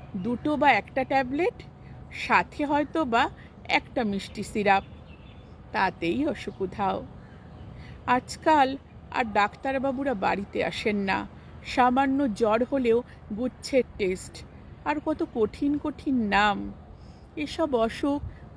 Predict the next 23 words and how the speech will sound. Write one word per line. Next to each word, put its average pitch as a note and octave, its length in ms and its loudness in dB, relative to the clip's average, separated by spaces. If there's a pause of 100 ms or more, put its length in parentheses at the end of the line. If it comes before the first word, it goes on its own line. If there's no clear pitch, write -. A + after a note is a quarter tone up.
কবে C4 280 2
এলো? A#3 440 2 (1400)
প্রায় D4 220 6
সব B3+ 400 0
বাচ্চারই C4+ 600 2 (360)
আজকাল A#3+ 580 2 (240)
ইনহেলার A#3 580 4
লাগে। G3 480 2 (960)
আগে B3 580 4 (280)
খুব D#4+ 120 2 (100)
কঠিন C4 440 4
অসুখ A#3 300 -2
বোধহয় A#3 560 0 (280)
খুব - 140 2 (120)
কম A3 280 6
লোকেরই A#3+ 460 2
হতো। G#3 420 0 (560)
হাসপাতালে C#4+ 600 2
যাওয়া A3+ 320 6
মানে B3+ 280 2
বুঝতাম A#3+ 600 2 (340)
বাচ্চা G#3 500 4
হওয়া C4+ 320 4